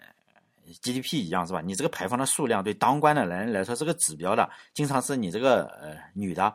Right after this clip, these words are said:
然后老婆死了，老婆死了怎么办？你就得把这个老婆搞死啊！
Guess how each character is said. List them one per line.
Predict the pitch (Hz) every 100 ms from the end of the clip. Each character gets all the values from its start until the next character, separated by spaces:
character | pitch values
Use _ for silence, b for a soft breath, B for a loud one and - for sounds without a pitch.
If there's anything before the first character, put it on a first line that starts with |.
| -
然 | 101
后 | 120
老 | 120
婆 | - 98
死 | - 71
了， | 71 - B B
老 | 113
婆 | 151
死 | 147
了 | 117
怎 | 156
么 | 82
办？ | 87 101
你 | 135 131
就 | 117 240
得 | 190
把 | 160
这 | 156
个 | 196
老 | 151
婆 | 123 156
搞 | - 90
死 | 139
啊！ | -